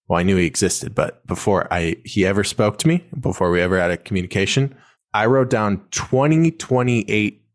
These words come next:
standards. Now, I don't do goals. That's a conversation for another day, but standards, you can think of them in a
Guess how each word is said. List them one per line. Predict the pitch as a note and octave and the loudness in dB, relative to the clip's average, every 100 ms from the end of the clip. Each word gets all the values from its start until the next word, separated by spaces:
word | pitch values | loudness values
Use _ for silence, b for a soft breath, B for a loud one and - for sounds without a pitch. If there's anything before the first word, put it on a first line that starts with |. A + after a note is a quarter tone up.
| - | -8
standards. | - - G#2 F3+ F3 - - - - - | -8 -2 0 2 0 -2 -4 -4 -4 -2
Now, | F2+ F#2 | 0 0
I | |
don't | G#2 G#2+ | 0 0
do | A#2 G#2 | 2 0
goals. | G#2 A2 A#2 A#2+ B2+ - | 0 2 2 2 0 0
That's | F#2+ - | -2 -2
a | G2 | -4
conversation | G2+ F#2 - F2+ - | -4 -2 0 0 -2
for | - F2+ | -2 0
another | E2+ E2+ | 0 0
day, | A2 G#2+ G#2+ | 0 0 0
but | G2 - - | -2 -2 -2
standards, | - - A2+ G#2 F#2 E2 E2+ | -2 0 0 0 0 -2 -2
you | E2+ | -4
can | F#2+ | -2
think | F#2 F#2 | -2 -2
of | F2+ | -2
them | E2+ | -2
in | E2+ | -2
a | F#2 | -6